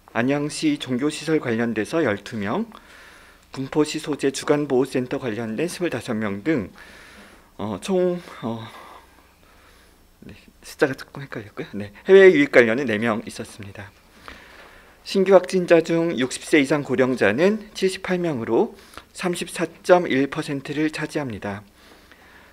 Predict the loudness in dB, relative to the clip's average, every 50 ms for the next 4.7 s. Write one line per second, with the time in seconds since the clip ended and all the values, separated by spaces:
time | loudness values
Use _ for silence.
0 | -20 _ -2 2 2 4 4 4 4 4 2 2 4 2 4 4 4 2 2 0
1 | -2 -2 -2 -2 -2 -4 -6 -6 -8 -10 -8 -6 -4 -4 -2 0 -2 -2 -2 -6
2 | -12 -12 -10 -10 -10 -10 -8 -6 -6 -6 -4 -4 -4 -2 -4 -4 -4 -6 -10 -10
3 | -8 -10 -10 -10 -8 -6 -6 -4 -4 -4 -4 -4 -4 -4 -4 -4 -4 -2 -2 -2
4 | -2 -2 -2 -2 -4 -8 -10 -10 -12 -12 -12 -14 -16